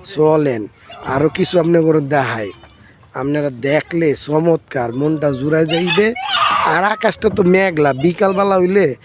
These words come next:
আপনারা দেখছেন এরকম বহার কত সুন্দর জায়গা। দেখেন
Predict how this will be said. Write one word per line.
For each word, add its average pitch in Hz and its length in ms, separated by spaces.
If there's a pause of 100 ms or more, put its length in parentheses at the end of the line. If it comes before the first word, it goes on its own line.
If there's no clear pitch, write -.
(360)
আপনারা 175 360
দেখছেন 147 380
এরকম 165 280 (120)
বহার 160 320
কত 165 140 (140)
সুন্দর 156 260 (100)
জায়গা। 107 280 (800)
দেখেন 131 240